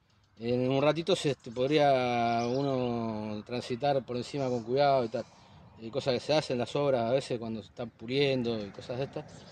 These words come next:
Pero este no es el caso del día de hoy. Eh, porque el, el, el, el adhesivo con la arena, con todo esto, forman como una, rápidamente como una,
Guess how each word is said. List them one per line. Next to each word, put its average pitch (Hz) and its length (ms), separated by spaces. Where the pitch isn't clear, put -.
Pero 127 720
este 151 180
no 139 100
es 127 40
el 113 60
caso 131 260
del 117 80
día 127 140
de 170 80
hoy. 220 200
Eh, 107 920
porque 120 360
el, 120 280
el, 113 920
el, 107 1080
el 117 140
adhesivo 180 640
con 143 140
la 139 80
arena, 180 340
con 147 140
todo 165 140
esto, 185 180
forman 165 400
como 143 240
una, 135 560
rápidamente 151 640
como 135 180
una, 113 720